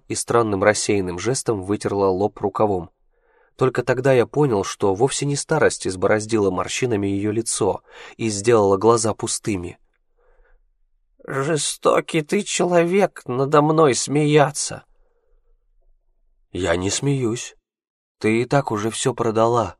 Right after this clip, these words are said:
Ступай домой». «Мне бы всего пару монет.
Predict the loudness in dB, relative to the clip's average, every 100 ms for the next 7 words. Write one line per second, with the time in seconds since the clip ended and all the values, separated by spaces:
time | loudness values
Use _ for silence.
0 | _ _ _ _ _ _ _ _ -14 -2
1 | 0 4 4 4 2 2 0 -2 _ _
2 | _ _ _ _ _ _ _ _ _ _
3 | _ -10 -6 -2 -2 -2 -4 -4 -8 -6
4 | -2 0 0 4 4 4 2 -2 -2 -2
5 | -4 -8 -20